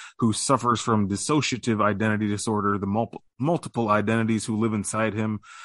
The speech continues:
find themselves thrust into a deadly war of the gods against the backdrop of modern and ancient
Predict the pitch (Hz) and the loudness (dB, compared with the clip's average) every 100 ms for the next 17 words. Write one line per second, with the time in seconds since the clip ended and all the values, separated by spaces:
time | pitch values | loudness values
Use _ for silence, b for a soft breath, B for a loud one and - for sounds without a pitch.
0 | B _ 127 120 117 107 113 107 98 - | B _ 2 4 4 2 2 2 0 -4
1 | 120 123 113 110 104 110 98 110 120 117 | 0 2 2 -4 -2 0 0 2 2 4
2 | 110 110 110 98 98 98 127 120 117 110 | 4 4 2 0 -4 -4 -2 0 0 -2
3 | - 104 110 104 101 95 123 117 120 117 | -8 -8 -6 -8 -6 2 2 2 2 2
4 | 113 104 95 107 113 123 117 101 90 113 | 2 -2 0 4 4 4 2 -2 -2 -4
5 | - 107 | -2 -4